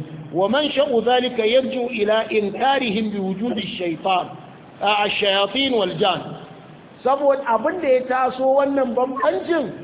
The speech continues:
su ba su yadda ma akwai aljani ba, balle shaytanu. To kaga ta ina za su ce akwai bambanci? Kaga a wajen, tunda su ba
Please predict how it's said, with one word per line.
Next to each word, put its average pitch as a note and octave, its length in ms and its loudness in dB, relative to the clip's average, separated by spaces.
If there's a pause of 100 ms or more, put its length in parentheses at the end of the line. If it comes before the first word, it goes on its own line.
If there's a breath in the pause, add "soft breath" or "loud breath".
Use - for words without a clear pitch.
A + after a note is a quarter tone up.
(320)
su D4+ 280 2
ba C#4+ 140 4
su B3 160 -6
yadda A#3+ 340 2
ma D4 220 4
akwai B3 180 0
aljani G#3 460 0
ba, A3 100 2
balle G#3 300 2
shaytanu. D3 460 -4 (360)
To F#3+ 100 -2
kaga B3 300 2
ta C#4+ 140 0
ina A#3 180 0
za A#3 220 2
su G#3 120 -8
ce A#3 80 -2
akwai F#3+ 260 0
bambanci? G3+ 420 -4 (320)
Kaga B3 240 0
a B3+ 140 4
wajen, B3 260 2 (240)
tunda C#4+ 300 2
su C#4+ 100 -2
ba C4+ 100 4